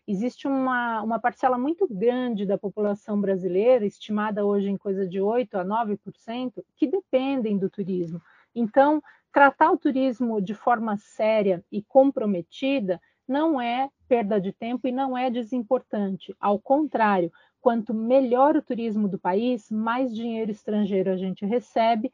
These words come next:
e mais dinheiro vai ter pra investimento. Então, eu espero que você que nos ouviu se abrace essa causa também.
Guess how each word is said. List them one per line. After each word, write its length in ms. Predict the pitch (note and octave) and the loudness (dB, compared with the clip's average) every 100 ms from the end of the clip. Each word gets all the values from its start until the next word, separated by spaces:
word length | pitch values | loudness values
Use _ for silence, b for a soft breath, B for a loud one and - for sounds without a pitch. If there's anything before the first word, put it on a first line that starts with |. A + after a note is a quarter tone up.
| _ _ | _ _
e 60 | C4 | 0
mais 220 | C#4 C#4 | 2 2
dinheiro 320 | C4+ B3+ B3 | 0 -2 -2
vai 180 | B3+ B3+ | 0 0
ter 140 | A#3+ | -2
pra 160 | G#3+ A3+ | -4 -4
investimento. 960 | A3+ A#3 G#3+ - A#3+ G3 F3+ F3+ - F#3 | -4 -4 -6 -10 -4 -2 -2 -6 -10 -8
Então, 300 | F#3+ A3+ A3+ | -6 -4 -2
eu 120 | A#3 | -2
espero 600 | A3+ _ A3+ A#3 A3 F#3+ - _ | -4 _ 0 2 0 -6 -18 _
que 100 | - | -8
você 300 | F#3 G#3+ G#3+ | -6 -4 -6
que 80 | G#3+ | -6
nos 180 | G3 F3 | -4 -2
ouviu 580 | F3 E3+ G#3 B3+ C4+ G3+ _ _ | -4 -4 -4 0 0 -2 _ _
se 100 | _ | _
abrace 380 | D#4 D4+ C4 - | -4 0 -2 -2
essa 200 | C4+ C4+ | -8 -8
causa 380 | - B3 B3 B3 | -6 -6 -4 -6
também. 420 | C4 B3+ G3 F#3+ | -6 -2 -2 -2